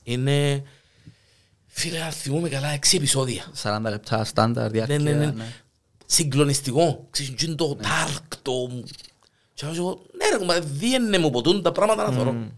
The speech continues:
Speaker 1: Διένε μου ποτούν τα πράγματα". Αλλά το Bad Sisters έβαλα το που σπόντα. Bad Sisters, δεν είχα τίποτε άλλο να δω, να κάνω και έσυρα το πρώτο επεισόδιο.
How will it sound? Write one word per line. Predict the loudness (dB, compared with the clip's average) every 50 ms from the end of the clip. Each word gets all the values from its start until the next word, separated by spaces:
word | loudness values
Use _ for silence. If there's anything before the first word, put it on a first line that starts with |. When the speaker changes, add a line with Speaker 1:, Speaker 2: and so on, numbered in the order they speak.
| -20 _ _
Speaker 1:
Διένε | -6 -4 -2 -2 -2 -2
μου | -4
ποτούν | -4 -4 -6
τα | -8
πράγματα". | -10 -12 -14 -14 -16 _ -20 -20 -20 _ _ _ 0
Αλλά | 4 6 6
το | 8 8
Bad | 4 2 4
Sisters | 4 4 2 2 2 2 2 2 0 -2 0
έβαλα | 0 2 2 2 2 2
το | 4 2 2
που | 4 2
σπόντα. | 2 6 8 8 8 6 4 -2 -8 -14 -18 -20 _ _ _ _ _ _ -20 -20 _ _
Bad | -4 -4 -4 -2 0 0 0
Sisters, | 0 -2 -4 -4 -4 -2
δεν | 0 2 2 2
είχα | 2 2 2
τίποτε | 2 2 2 4 4
άλλο | 4 4 4 0
να | -2 -2 0 2
δω, | 4 4 4
να | 4 2
κάνω | 2 2 2 2 4 2 2
και | 2 2 2
έσυρα | 2 4 4 2 2
το | 2 0
πρώτο | 2 2 2 2
επεισόδιο. | 2 2 4 4 4 4 2 -2